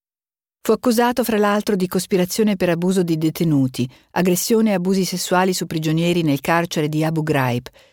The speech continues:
e nel duemilacinque fu dichiarato colpevole da un tribunale militare a Fort Hood in nove su dieci punti dell'accusa. Il tribunale lo condannò a una pena di dieci anni di carcere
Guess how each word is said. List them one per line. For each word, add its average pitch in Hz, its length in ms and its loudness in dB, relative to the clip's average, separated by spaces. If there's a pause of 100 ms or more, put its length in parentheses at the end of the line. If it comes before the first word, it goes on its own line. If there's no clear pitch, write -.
(320)
e 185 100 0
nel 180 200 4
duemilacinque 175 920 0 (300)
fu - 160 -2
dichiarato 220 500 2
colpevole 196 540 2
da 165 120 2
un 156 60 -2
tribunale 170 540 0
militare 160 720 0
a 147 80 -2
Fort 160 420 -2
Hood 156 240 -2 (380)
in 196 160 4
nove 208 380 2
su - 160 -4
dieci 185 300 0
punti 175 300 -2
dell'accusa. 147 680 -2 (1700)
Il 202 140 0
tribunale 226 600 2
lo 208 100 2
condannò 190 440 0
a 196 40 2
una 185 160 0
pena 196 220 0
di 165 140 -2
dieci 185 360 0
anni 165 240 0
di 156 140 -4
carcere 160 580 -2